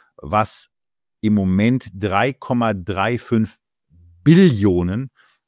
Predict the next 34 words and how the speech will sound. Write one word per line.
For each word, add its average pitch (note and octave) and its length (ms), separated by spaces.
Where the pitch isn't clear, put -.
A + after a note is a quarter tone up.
auf A2+ 240
die G2+ 100
Börsenwaage G#2 720
bringt, G2+ 360
eigentlich F#2+ 220
so G#2 120
bewertet F2+ 440
ist. - 240
Und E2+ 300
kleiner G2 340
Einschub E2+ 380
da. A2 420
Zwei C#3 320
Tage, D#3+ 420
nachdem G2 520
diese A2+ 220
Sendung G2+ 280
live G2 280
geht, B2+ 380
äh, G2 480
können G2+ 220
Christian A2+ 340
und G2 160
ich A2+ 340
endlich A#2 280
mal G#2 140
darauf G#2 280
anstoßen, G#2 480
dass G2 160
er A#2 200
diese F#2+ 220
Wette G#2+ 180
gewonnen E2 340
hat. G#2+ 180